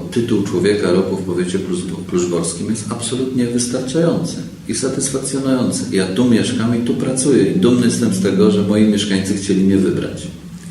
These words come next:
Ale znalazłem się w rywalizacji z panem Ociepą w finale wojewódzkim.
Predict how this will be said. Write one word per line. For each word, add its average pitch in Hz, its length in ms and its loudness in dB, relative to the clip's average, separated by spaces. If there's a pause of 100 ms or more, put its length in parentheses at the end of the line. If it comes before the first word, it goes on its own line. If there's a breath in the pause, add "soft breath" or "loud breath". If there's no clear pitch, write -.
(480 loud breath)
Ale 156 180 2
znalazłem 139 640 4
się 104 300 2
w - 20 2
rywalizacji 107 640 2
z - 80 -4
panem 92 280 0
Ociepą 101 500 -2
w - 20 -8
finale 98 420 4
wojewódzkim. 92 600 2